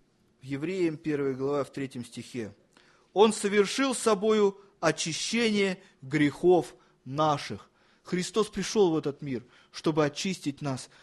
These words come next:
от грехов, потому что сам человек не сможет очиститься. Но Христос пришел, чтобы очистить нас от грехов.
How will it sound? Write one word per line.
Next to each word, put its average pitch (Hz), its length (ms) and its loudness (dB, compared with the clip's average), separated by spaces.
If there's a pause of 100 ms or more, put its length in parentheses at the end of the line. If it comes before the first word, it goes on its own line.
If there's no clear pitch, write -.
(140)
от 123 160 -8
грехов, 127 500 -6 (240)
потому 208 400 4
что 202 420 4 (380)
сам 196 300 -4
человек 170 340 -6
не 175 80 -10
сможет 151 420 -10
очиститься. - 640 -16 (520)
Но 143 120 -2
Христос 180 760 0
пришел, 123 340 -6
чтобы 117 320 -8
очистить - 560 -10
нас 117 260 -6 (280)
от 127 160 -8
грехов. 123 420 -6